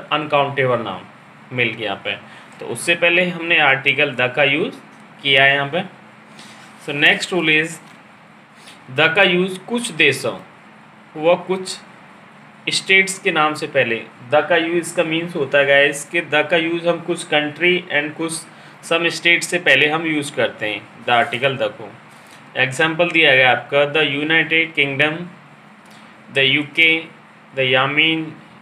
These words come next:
the हॉइस, the Netherlands, the United States। तो ये यहाँ पे कुछ country हैं और आपकी कुछ states हैं जहाँ पर हम article the का यूज़ करते हैं।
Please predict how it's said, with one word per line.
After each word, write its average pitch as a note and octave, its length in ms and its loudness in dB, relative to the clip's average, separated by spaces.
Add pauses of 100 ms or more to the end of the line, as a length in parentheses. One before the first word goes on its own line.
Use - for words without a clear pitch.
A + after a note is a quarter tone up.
(160)
the B2+ 160 -6
हॉइस, D#3 400 2 (560)
the C3 120 0
Netherlands, D3+ 720 2 (580)
the D3 100 2
United C#3+ 880 0
States। A2+ 520 -4 (1040)
तो D#3 100 -6
ये E3 160 6
यहाँ E3+ 300 4
पे F3+ 80 2 (120)
कुछ F#3 220 -6 (200)
country D#3 440 2
हैं F#3+ 340 -2
और C#3 180 4
आपकी C#3 280 4 (100)
कुछ G3 260 -2 (180)
states D#3 520 0
हैं F#3+ 260 0 (560)
जहाँ C3 300 4
पर E3 120 0
हम F3 180 -2
article C#3+ 500 2
the C3+ 200 2
का C#3+ 60 2
यूज़ D#3 480 -2
करते G#2+ 320 -4
हैं। G#2 120 -12